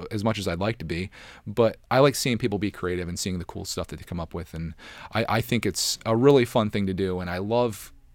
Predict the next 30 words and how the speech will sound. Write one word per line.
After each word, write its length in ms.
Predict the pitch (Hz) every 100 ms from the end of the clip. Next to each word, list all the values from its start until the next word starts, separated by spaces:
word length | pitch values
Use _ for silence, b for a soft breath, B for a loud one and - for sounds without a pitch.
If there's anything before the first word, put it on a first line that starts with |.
| -
engaging 540 | 131 113 101 92 95 87
with, 300 | 82 - -
with 240 | 104 - -
the 100 | 78
audience. 420 | 71 69 71 -
So 320 | - 85 85 - b b b b b
that's 240 | 135 -
my 80 | 160
favorite 240 | 165 151
thing 140 | 151 147
about 180 | 127
hitting 160 | 117 123
subscriber 420 | - 101 113 113
milestones. 360 | 98 90 98 104
Outside 240 | 156 180
of 80 | 143
that, 100 | 131
it's 100 | 117
just 200 | 107 -
a 20 |
number. 380 | 85 76 69 - -
Like, 180 | 107 -
more 160 | 151
important 320 | 160 165 120
to 40 | 120
me 120 | 123
than 240 | 104 95 -
ninety 320 | 113 107 107
thousand 320 | 104 98 113
people 400 | 117 127 - 147